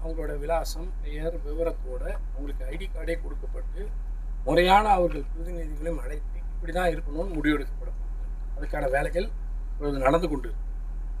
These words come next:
நீங்க சொல்ற மாதிரி எல்லா சாலைகளிலும் தெருவுல வந்து வியாபாரிகள் இருக்கணும்னு அந்த தீர்ப்பு சொல்லல.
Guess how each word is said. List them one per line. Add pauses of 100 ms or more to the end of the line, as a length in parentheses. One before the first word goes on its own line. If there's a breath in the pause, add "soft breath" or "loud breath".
(200)
நீங்க
சொல்ற
மாதிரி (600)
எல்லா (140)
சாலைகளிலும் (260)
தெருவுல
வந்து
வியாபாரிகள்
இருக்கணும்னு (220)
அந்த (100)
தீர்ப்பு
சொல்லல.